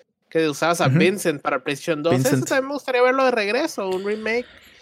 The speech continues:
Speaker 1: Eh, a ver
Speaker 2: Sí,
Speaker 1: si lo
Speaker 2: o sea,
Speaker 1: pueden
Speaker 2: estaría
Speaker 1: mejorar.
Speaker 2: bien. Estaría bien, sí, la verdad. Este, eh, bueno, es momento de que le saquen todo el jugo posible a esta franquicia, ¿no?
Speaker 1: Cla-,
Speaker 2: Después
Speaker 1: digo,
Speaker 2: del éxito
Speaker 1: llevan
Speaker 2: que ha
Speaker 1: años
Speaker 2: tenido todavía.
Speaker 1: sacándolo.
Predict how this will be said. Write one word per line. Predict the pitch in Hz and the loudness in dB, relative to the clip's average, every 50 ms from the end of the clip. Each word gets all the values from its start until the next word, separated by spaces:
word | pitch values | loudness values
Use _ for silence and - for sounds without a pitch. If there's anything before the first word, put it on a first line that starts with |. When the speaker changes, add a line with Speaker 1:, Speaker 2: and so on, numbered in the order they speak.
| - - - _ _ _ _ _ | -20 -20 -20 _ _ _ _ _
Speaker 1:
Eh, | - - | -6 -2
a | - 170 | 0 2
ver | 165 165 | 4 4
Speaker 2:
Sí, | 165 294 | 4 4
Speaker 1:
si | - | 4
lo | 185 349 | 4 4
Speaker 2:
o | |
sea, | 277 | 4
Speaker 1:
pueden | 175 175 226 - | 4 4 4 4
Speaker 2:
estaría | - 190 175 190 | 4 4 4 4
Speaker 1:
mejorar. | 196 196 202 220 | 4 4 4 4
Speaker 2:
bien. | 233 233 214 208 190 - - - - - - - - - _ _ _ _ _ _ _ _ _ _ _ _ _ _ - | 2 0 0 -4 -8 -14 -18 -20 -20 -20 -20 -20 -20 -20 _ _ _ _ _ _ _ _ _ _ _ _ _ _ -2
Estaría | 147 135 - 147 143 160 | -2 2 2 4 4 4
bien, | 165 180 196 | 4 2 2
sí, | 196 196 196 | 2 4 4
la | 190 | 4
verdad. | 170 151 147 156 170 180 165 110 | 6 6 6 6 4 4 4 4
Este, | 135 131 - - - 143 135 127 120 117 117 113 110 98 92 - - - _ _ _ - _ _ - - - _ _ _ _ - | 4 2 0 -2 0 2 4 4 6 6 6 6 4 2 0 -2 -6 -10 _ _ _ -20 _ _ -20 -20 -20 _ _ _ _ -2
eh, | - 131 131 131 127 127 127 123 127 123 123 | 2 4 4 4 4 4 4 4 4 4 4
bueno, | 135 180 185 170 156 - - - - - - | 4 4 2 2 0 -2 -12 -18 -16 -6 0
es | 139 147 139 143 | 0 2 2 4
momento | 165 160 160 160 160 170 | 2 4 4 2 4 2
de | 165 156 | 2 2
que | 160 151 | 2 2
le | 127 - | 0 2
saquen | 117 139 131 - 156 143 | 2 0 0 0 -2 2
todo | - 156 | 2 2
el | 147 151 | 2 4
jugo | - 156 147 151 143 | 4 4 4 4 4
posible | - 117 110 - 131 135 135 | 2 0 2 2 2 2 2
a | |
esta | 131 135 120 | 2 0 0
franquicia, | - 113 110 107 117 113 - - 104 | 0 0 0 2 2 2 2 4 2
¿no? | 113 147 190 - - - - - - - _ _ _ _ _ _ _ _ _ _ - - - - | 2 2 0 -6 -10 -20 -20 -20 -20 -20 _ _ _ _ _ _ _ _ _ _ -20 -20 -16 -6
Speaker 1:
Cla-, | - 156 | -2 -2
Speaker 2:
Después | 120 - - 127 123 | 0 2 2 2 2
Speaker 1:
digo, | 113 147 - | 4 4 4
Speaker 2:
del | - | 2
éxito | - 139 151 139 - | 2 2 0 2 2
Speaker 1:
llevan | - - | 2 2
Speaker 2:
que | - 135 | 2 2
ha | 127 | 2
Speaker 1:
años | 127 - | 2 2
Speaker 2:
tenido | 143 131 135 135 135 | 4 4 4 4 6
todavía. | 147 131 127 123 131 143 - | 6 6 6 6 4 4 2
Speaker 1:
sacándolo. | - 147 143 143 139 131 127 - - | 0 -2 -4 -6 -8 -10 -10 -12 -16